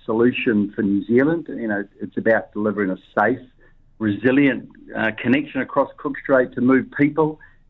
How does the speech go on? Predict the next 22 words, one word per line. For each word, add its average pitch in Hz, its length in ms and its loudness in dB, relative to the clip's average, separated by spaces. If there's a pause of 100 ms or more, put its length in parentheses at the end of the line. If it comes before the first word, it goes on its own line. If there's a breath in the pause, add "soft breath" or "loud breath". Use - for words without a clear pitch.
(200)
and 104 260 -2
freight, 151 320 2
and 127 160 2
also 139 360 4
to 123 80 -2
bring 127 220 2
more 131 180 4
capacity 147 1000 -4
for 123 80 0
New 110 220 2
Zealand's 113 320 -2
growth. 120 400 2
So 156 80 -2
we 180 260 2
saw 147 200 4
it 120 80 4
as 107 40 -2
an 117 140 2
economic 113 560 0
driver 113 520 0
for 101 100 -20
this 90 120 -16